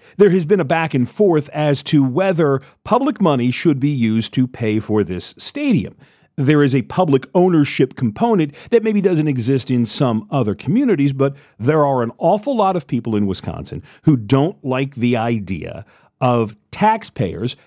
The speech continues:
paying for a billionaire's playground for millionaire baseball players.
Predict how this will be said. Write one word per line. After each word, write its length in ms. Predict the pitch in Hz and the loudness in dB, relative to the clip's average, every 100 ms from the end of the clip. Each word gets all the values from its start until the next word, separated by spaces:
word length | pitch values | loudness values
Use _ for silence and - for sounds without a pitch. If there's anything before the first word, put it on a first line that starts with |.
| _ - | _ -4
paying 460 | 165 165 135 139 | 0 2 2 2
for 260 | 139 131 131 | 2 2 2
a 120 | 143 | 2
billionaire's 1080 | 107 - 160 180 180 160 147 143 131 127 - | -4 0 2 4 2 0 0 0 0 0 -4
playground 800 | - 202 208 156 107 95 98 107 | -6 0 0 2 -2 0 -2 -2
for 220 | 135 135 | 0 2
millionaire 640 | 113 104 95 85 87 82 - - | 4 2 0 -4 -8 -12 -16 -4
baseball 420 | 269 254 - 87 | -2 -2 -4 -10
players. 460 | - - - - | -12 -18 -18 -20